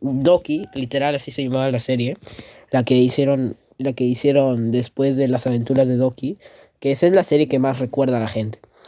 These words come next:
Pero yo, pero yo soy el único que la recuerda, pero con, pero con cariño. Y bueno, acá hablaré más.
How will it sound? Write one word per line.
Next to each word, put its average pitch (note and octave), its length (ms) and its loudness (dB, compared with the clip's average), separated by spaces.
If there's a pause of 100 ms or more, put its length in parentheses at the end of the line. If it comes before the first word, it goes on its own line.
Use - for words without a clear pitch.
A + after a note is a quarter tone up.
(320)
Pero - 180 -2
yo, E3 220 2 (260)
pero D3 160 4
yo G3+ 160 2
soy G#3+ 220 4
el F3 100 4
único F3 240 0
que C#3+ 100 -4
la B2 140 0
recuerda, A#2+ 500 -2 (160)
pero A2+ 180 -2
con, A2+ 280 -4 (420)
pero A2+ 180 0
con A2 200 2
cariño. A#2 560 0 (600)
Y A3 180 4
bueno, G3+ 240 6
acá F#3+ 180 2
hablaré D3 300 2
más. C#3 400 -6